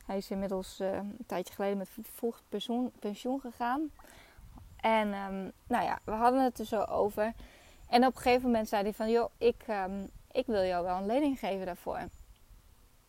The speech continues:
Dus toen heb ik, eh, bij hem een, eh, lening afgesloten, soort van, <laughs> voor tienduizend euro. Ehm, dat heeft hij mij geleend. Eh, dus toen had ik in één keer, eh, geld om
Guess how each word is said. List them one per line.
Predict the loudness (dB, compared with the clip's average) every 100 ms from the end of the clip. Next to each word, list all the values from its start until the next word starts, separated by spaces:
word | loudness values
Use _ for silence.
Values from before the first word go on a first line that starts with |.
| _ _ -8
Dus | 0 0 2
toen | -2
heb | -2 -2
ik, | -4 -4
eh, | -4
bij | -4 -4
hem | -2 -2 -2
een, | -4 -6
eh, | -8 -10 -12 -12
lening | -4 0 4 4 2 -4
afgesloten, | -10 -12 -2 2 2 0 -4
soort | -2 -4
van, | 0 0 0 -4 -18 -16
<laughs> | -10 -10 -10 -16 -14 -12 -6 2
voor | 6
tienduizend | 8 10 8 6 2
euro. | 4 6 6 6 4 _ -20 -20 -18 -2
Ehm, | 2 2 2 2
dat | 2
heeft | 2 -2
hij | -6
mij | -6
geleend. | 2 4 4 0 -8 -20 -20 -20 -2
Eh, | 4 6 6 4 2 2 0 -6
dus | 2 2 2
toen | 0 0 2
had | 2 0
ik | -2
in | -4
één | -4
keer, | -4 -4 -2
eh, | -4
geld | -6 0 2 2 0
om | -2